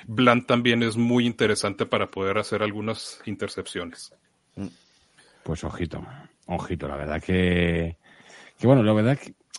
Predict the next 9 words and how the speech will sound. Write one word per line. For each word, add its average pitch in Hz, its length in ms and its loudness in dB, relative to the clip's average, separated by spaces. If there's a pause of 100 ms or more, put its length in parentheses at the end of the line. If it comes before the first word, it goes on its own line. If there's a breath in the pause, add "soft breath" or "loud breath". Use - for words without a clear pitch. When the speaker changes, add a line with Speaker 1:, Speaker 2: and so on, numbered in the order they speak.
(100)
Speaker 3:
a 107 80 -6
ver, 107 100 0
a 95 60 2
mí 117 100 2
me 139 100 4
gustaría 107 340 2
muchísimo 101 440 -2
que 92 80 -4
estos, 85 1080 -4